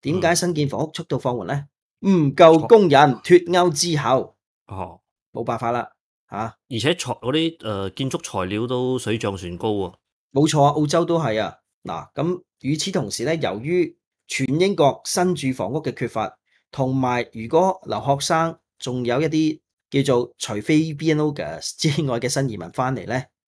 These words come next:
Speaker 1: 嚇，咁呢，其實呢，無論係房價定係租金呢，都會一直咁升上去嘅。
Speaker 2: 嗯。
Speaker 1: 嗱，咁我哋睇到倫敦市中心，嚇，成個倫敦平均租金呢，明年呢，就會上漲百分之四，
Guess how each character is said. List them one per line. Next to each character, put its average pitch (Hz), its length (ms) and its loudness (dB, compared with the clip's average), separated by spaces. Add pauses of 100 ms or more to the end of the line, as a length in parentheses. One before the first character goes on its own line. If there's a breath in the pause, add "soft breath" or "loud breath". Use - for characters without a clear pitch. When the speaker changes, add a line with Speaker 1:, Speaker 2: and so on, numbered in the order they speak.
(160)
Speaker 1:
嚇， 85 140 -12
咁 127 120 -8
呢， 135 140 0
其 139 100 -10
實 - 140 -8
呢， 123 120 -6 (380)
無 123 220 0
論 143 220 4
係 139 440 2
房 107 340 -6
價 123 300 -2 (200)
定 117 140 -8
係 120 200 -4 (320)
租 165 260 2
金 156 160 2
呢， 151 200 -4 (280)
都 147 180 -2
會 107 320 -6 (300)
一 - 80 -6 (200)
直 - 120 -8
咁 117 260 -10
升 120 140 -8
上 104 180 -8
去 113 60 -12
嘅。 110 380 -4 (400)
Speaker 2:
嗯。 98 300 -8 (380)
Speaker 1:
嗱， 101 160 -8
咁 120 80 -4
我 156 120 0
哋 139 60 0
睇 139 180 -2
到 143 260 0 (400)
倫 143 360 2
敦 202 220 2
市 - 260 -4
中 175 240 0
心， 156 360 -4 (360)
嚇， - 240 -14 (100)
成 117 340 -6
個 135 100 0
倫 117 220 -2
敦 160 160 0
平 143 200 -8
均 147 140 -2
租 147 140 0
金 147 140 -2
呢， 143 200 -2 (320)
明 95 300 -10
年 98 140 -8
呢， 143 140 0
就 107 160 -4
會 104 120 -6
上 107 200 -8
漲 107 140 -8
百 107 140 -6
分 107 160 -10
之 - 120 -8
四， 120 220 -4